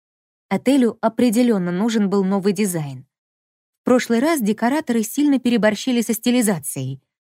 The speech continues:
Спуск во внутренний дворик был так похож на вход в гробницу, что даже самые закаленные из нас,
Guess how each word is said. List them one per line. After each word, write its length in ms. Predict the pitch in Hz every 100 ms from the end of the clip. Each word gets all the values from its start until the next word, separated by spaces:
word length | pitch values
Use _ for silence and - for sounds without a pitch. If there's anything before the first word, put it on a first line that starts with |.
| _
Спуск 380 | - - 220 -
во 100 | 202
внутренний 420 | 208 220 208 196
дворик 280 | 185 285 214
был 200 | 185 214
так 300 | - 240 -
похож 320 | 190 - 202
на 100 | 202
вход 220 | - 214
в 40 | 180
гробницу, 640 | 214 202 302 330 247 202 _ _ _ _ -
что 180 | - 208
даже 240 | 226 226
самые 400 | 247 240 214 208
закаленные 680 | 208 226 254 381 262 185 185
из 100 | 170
нас, 300 | 170 156